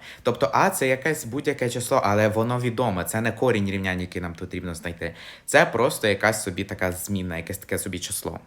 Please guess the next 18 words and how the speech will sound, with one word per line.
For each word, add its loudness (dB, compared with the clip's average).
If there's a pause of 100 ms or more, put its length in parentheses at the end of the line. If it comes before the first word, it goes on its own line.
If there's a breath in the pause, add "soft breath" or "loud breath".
(140)
якась -2
буквочка. -8 (500 loud breath)
Це, 4
тому 2
ми 2
розглядаємо 0
це 0
як 2
відоме, -2 (580 loud breath)
те, 4
що -4
нам -2
відоме, 0
і -2
тому 0
ми 2
перекидаємо 2
це 0